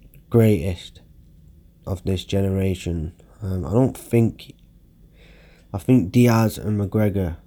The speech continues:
and Jones are a bit ahead of him, but I do like Demetrius Johnson. Because he's very small, but yeah, for his flyweight, he's definitely a legend and he's reached that status.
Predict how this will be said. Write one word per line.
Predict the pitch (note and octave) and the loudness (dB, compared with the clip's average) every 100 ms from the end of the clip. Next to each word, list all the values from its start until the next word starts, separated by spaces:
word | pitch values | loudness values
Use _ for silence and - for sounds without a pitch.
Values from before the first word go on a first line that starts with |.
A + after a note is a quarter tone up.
| _ | _
and | F#2+ F#2 | -8 -4
Jones | G2+ G2 F#2 E2+ | -2 0 -2 -4
are | F2 E2+ - | -4 -4 -6
a | F#2 F2 _ _ _ - | -12 -12 _ _ _ 2
bit | E3 | 6
ahead | B2 C3 A#2+ G2+ | 6 6 4 0
of | F#2 | -2
him, | F2+ E2+ - _ _ _ _ _ | -4 -6 -10 _ _ _ _ _
but | - G2 | -4 -4
I | F#2 | -4
do | F#2 G#2 G#2 | -2 0 2
like | G2 E2+ - | 0 -2 -6
Demetrius | F2+ F2 D#2+ E2+ | -6 -6 -8 -14
Johnson. | - D#2 E2+ - D#2+ - _ _ _ _ - - - _ _ _ _ _ - _ _ - _ _ _ _ _ - | -12 -10 -10 -12 -18 -18 _ _ _ _ -20 -20 -20 _ _ _ _ _ -20 _ _ -20 _ _ _ _ _ -20
Because | A2+ - G#2+ G2+ | -12 -2 0 0
he's | F#2+ | -2
very | F#2 G2+ F#2 | -2 0 0
small, | - G#2 G2 F2+ E2+ - - | -4 -2 0 -2 -4 -10 -16
but | G2 F2+ - | -12 -10 -6
yeah, | G2+ F#2+ - - | -4 -4 -6 -4
for | G#2 G#2 F#2 | 0 0 -2
his | G#2 G2 F#2+ - _ _ _ _ _ - _ _ _ _ - | -4 -4 -6 -12 _ _ _ _ _ -20 _ _ _ _ -2
flyweight, | G#2+ G2+ F#2 F2+ F2 E2+ | 0 2 0 -2 -4 -6
he's | D#2 F2+ | -8 -6
definitely | F#2+ F#2 D2+ E2+ F#2 | -4 -4 -4 -4 -4
a | |
legend | F2 F2+ F2 - E2+ E2 | -2 -4 -4 -6 -8 -8
and | E2+ | -8
he's | E2+ E2+ | -8 -8
reached | E2+ F2+ - | -6 -6 -6
that | D#2+ - | -10 -12
status. | - G2 D#2+ E2 | -8 -6 -4 -6